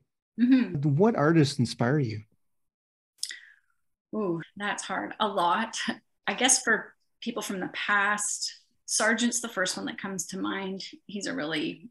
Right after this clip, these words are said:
Speaker 1: you know, he's really well known for his kind of energetic brushwork. There are other people's like that, uh, like that as well, but Sargent's kind of a classic, and especially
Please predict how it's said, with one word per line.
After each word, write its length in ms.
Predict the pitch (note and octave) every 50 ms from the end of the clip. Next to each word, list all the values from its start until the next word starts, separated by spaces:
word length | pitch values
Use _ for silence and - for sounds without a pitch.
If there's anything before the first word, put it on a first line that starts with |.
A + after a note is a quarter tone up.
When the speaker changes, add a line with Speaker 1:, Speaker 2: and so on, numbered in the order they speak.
| _ -
Speaker 1:
you 60 | F#3+ E3
know, 40 | D#3
he's 160 | D#3 - -
really 180 | - - D#3+ E3
well 200 | - - - -
known 340 | F#3 A3 A#3 A#3 A#3 A3+ A3
for 140 | G#3 G3+ F#3
his 140 | F#3+ F3+ -
kind 240 | - G3 F3+ E3 E3
of 180 | E3+ - - - - _ _ _ _ -
energetic 480 | G3+ G3+ G3 F#3 F3+ F#3 F3 F3 E3+ -
brushwork. 580 | - - - - - - F#3+ F#3+ F#3 F#3 - - - - - _ _ _ - -
There 160 | A3 A3 F#3+
are 180 | F#3 E3+ -
other 160 | - G3 G3 F#3+
people's 340 | - G3+ - G3 F3+ -
like 180 | F#3+ - - -
that, 160 | F#3 F#3 -
uh, 120 | - D3 - - -
like 160 | - F#3+ F#3 -
that 120 | F#3+ -
as 180 | - E3+ - -
well, 240 | E3+ C#3+ D#3+ E3+ G3+
but 160 | G3 - - - _ _ _
Sargent's 400 | - - A#3 A#3 A#3+ C4 B3+ B3+
kind 160 | - - A3+ G3+
of 20 | G3 F#3+
a 40 |
classic, 380 | - - F#3 F#3 F3+ - F#3+ -
and 100 | G3 G3+
especially 640 | G3+ - - C#4 C#4 - - C#4 C4+ C4 A#3 - -